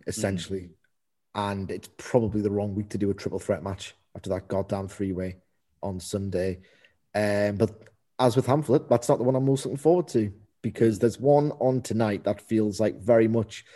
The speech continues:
Speaker 1: the best of twenty twenty-one N X T. And this triple threat is the sort of thing that, I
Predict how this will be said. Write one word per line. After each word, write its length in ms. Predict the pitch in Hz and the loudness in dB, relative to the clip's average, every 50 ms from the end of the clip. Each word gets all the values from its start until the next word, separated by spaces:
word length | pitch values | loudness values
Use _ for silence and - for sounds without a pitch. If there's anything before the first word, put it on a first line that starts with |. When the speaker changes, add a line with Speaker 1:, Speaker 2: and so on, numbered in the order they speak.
| - - _ _ _ | -20 -20 _ _ _
Speaker 1:
the 80 | - 104 | -4 -2
best 500 | 101 - 113 113 107 - - - - - _ _ _ _ _ _ - | 2 4 4 4 4 0 -4 -12 -14 -20 _ _ _ _ _ _ 0
of 360 | - 110 101 101 95 95 - _ _ | 0 2 2 0 -2 -6 -12 _ _
twenty 200 | - - 113 104 | -2 0 0 0
twenty-one 440 | 98 - 104 101 104 98 98 98 - | 0 -2 -2 -2 -2 -2 -2 -4 -6
N 100 | - 98 | -6 -8
X 180 | 95 90 - - | -8 -8 -10 -8
T. 360 | - 90 87 92 95 98 98 _ _ _ _ _ _ _ - | -6 -4 -4 -4 -4 -8 -10 _ _ _ _ _ _ _ -8
And 240 | 101 107 107 107 107 | -4 -2 -2 0 -2
this 100 | 107 - | -2 -4
triple 300 | - - - - - 107 | -4 -2 -2 -2 -2 -2
threat 320 | - - - 131 127 - | -4 -2 0 2 2 2
is 100 | 80 - | 0 -6
the 60 | - - | -8 -8
sort 320 | - - 110 95 78 - | -4 -2 -2 -2 -2 -4
of 60 | - | -4
thing 220 | - 110 107 107 98 | -2 -2 -2 0 -2
that, 200 | 98 104 - | -2 -4 -6
I 40 | - | -8